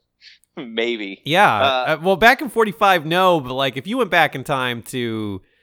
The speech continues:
Speaker 2: the, uh, late eighties, like, oh man, I could, I could, I'd make a killing. I'd, I'd clean up.
Speaker 1: Yeah. She steps off the subway. It's very clean.
Speaker 2: Yes.
Speaker 1: We hear in some unimaginative and bad V O.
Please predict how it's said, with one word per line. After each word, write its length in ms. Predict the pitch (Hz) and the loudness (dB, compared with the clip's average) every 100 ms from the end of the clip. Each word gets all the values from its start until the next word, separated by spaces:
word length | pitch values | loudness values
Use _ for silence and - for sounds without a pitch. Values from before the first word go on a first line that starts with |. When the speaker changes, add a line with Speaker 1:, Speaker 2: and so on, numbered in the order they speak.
| _ _ _ | _ _ _
Speaker 2:
the, 220 | 123 117 | -8 -4
uh, 140 | 107 101 | -2 -2
late 260 | 135 127 | -2 -2
eighties, 480 | 147 214 151 107 90 | -2 -2 -2 -4 -6
like, 160 | 92 - | -10 -4
oh 260 | 147 110 | -2 -2
man, 260 | 90 110 92 | -2 -6 -4
I 120 | 117 | -4
could, 240 | 123 92 - | -6 -10 -10
I 200 | 98 117 | -6 -6
could, 320 | 107 90 - | -6 -10 -14
I'd 220 | - 131 | -6 -6
make 160 | 113 104 | -6 -10
a 80 | 95 | -12
killing. 720 | _ - 233 302 117 78 82 | _ -8 -4 -4 -6 -8 -10
I'd, 160 | 139 135 | -10 -8
I'd 180 | 160 165 | -10 -8
clean 300 | 208 202 202 | -8 -6 -6
up. 380 | 285 262 - - _ _ _ _ _ _ | -6 -8 -8 -16 _ _ _ _ _ _
Speaker 1:
Yeah. 320 | 117 107 98 95 _ _ _ | -14 -12 -12 -14 _ _ _
She 200 | _ 220 | _ -16
steps 340 | 190 269 294 254 | -6 -6 -4 -4
off 240 | 233 233 | -4 -6
the 80 | 208 | -12
subway. 600 | - 170 165 165 160 165 | -8 -8 -6 -4 -4 -8
It's 200 | 123 - | -12 -10
very 220 | 175 214 | -8 -8
clean. 540 | - 180 165 165 165 170 - | -10 -10 -10 -12 -18 -18 -6
Speaker 2:
Yes. 480 | 139 87 - - - | -4 -4 -10 -16 -10
Speaker 1:
We 220 | 151 156 | -8 -8
hear 340 | - 196 196 | -6 -4 -4
in 200 | 180 151 | -6 -10
some 500 | - 139 127 123 104 _ _ _ _ _ _ - | -18 -20 -18 -20 -20 _ _ _ _ _ _ -6
unimaginative 1040 | 165 185 165 160 156 143 131 147 135 117 | -4 -4 -6 -8 -8 -14 -16 -10 -10 -10
and 140 | 113 | -12
bad 320 | 107 123 127 120 | -6 -4 -6 -10
V 220 | 117 117 | -10 -8
O. 440 | 107 104 104 101 | -8 -8 -10 -12